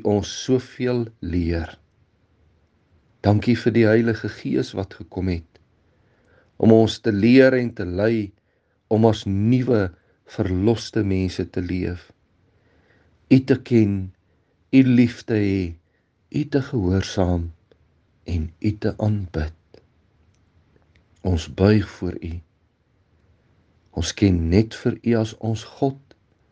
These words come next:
en ons aanbid net vir U. Dankie dat U ons versorg vir ons aardse bestaan. Dankie dat ons kan weet ons is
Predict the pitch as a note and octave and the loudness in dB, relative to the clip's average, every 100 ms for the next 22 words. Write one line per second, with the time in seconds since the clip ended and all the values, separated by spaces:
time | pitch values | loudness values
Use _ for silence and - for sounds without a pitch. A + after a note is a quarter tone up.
0 | _ _ _ _ _ _ F#2 F#2 F2+ F#2 | _ _ _ _ _ _ -2 0 2 2
1 | - F2 F2 E2 F#2 F2+ - D#2+ D#2+ E2+ | 0 -2 -2 -2 0 -2 -4 -10 -6 -2
2 | E2 - - D#2+ - C2+ - _ _ _ | -4 -6 -12 -12 -12 -16 -18 _ _ _
3 | _ _ _ _ _ _ _ _ _ _ | _ _ _ _ _ _ _ _ _ _
4 | _ _ _ _ _ _ _ - F#2 G#2 | _ _ _ _ _ _ _ 0 4 4
5 | F#2+ A2 G2 F2 - G2+ F#2 E2+ - E2+ | 4 2 2 0 0 2 0 -2 -8 -12
6 | - - A2 G2+ - - _ _ _ _ | -4 4 4 4 -4 -20 _ _ _ _
7 | _ _ - A#2+ B2 B2 - F#2 F2 - | _ _ -4 0 0 -4 -4 -4 -4 -4
8 | E2+ - - - C#2+ C2+ C#2+ E2 _ _ | -6 -6 -10 -10 -10 -10 -14 -20 _ _
9 | _ _ _ _ _ _ _ _ _ _ | _ _ _ _ _ _ _ _ _ _
10 | _ _ _ _ _ _ G2 G#2 G#2 A#2+ | _ _ _ _ _ _ 2 2 4 4
11 | G#2+ G#2 - G2+ G2+ - A2 G2 F2 F2+ | 4 2 0 -2 -2 -2 -6 -4 -2 -2
12 | F2+ E2+ F2 F2 - | -2 -4 -8 -8 -10